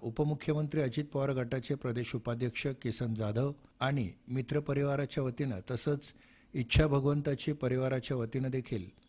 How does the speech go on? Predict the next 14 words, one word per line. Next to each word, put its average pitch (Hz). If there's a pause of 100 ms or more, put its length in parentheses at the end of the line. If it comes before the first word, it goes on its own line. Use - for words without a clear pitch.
हरिभक्त 147
परायण 139 (140)
शिवलाल 127
महाराज 120 (220)
यांचा 135 (380)
सत्कार 151
करण्यात 117
आला. 110 (280)
किसन 165
जाधव 143 (380)
यांनी 139
हा 147
सत्कार 131
करून 127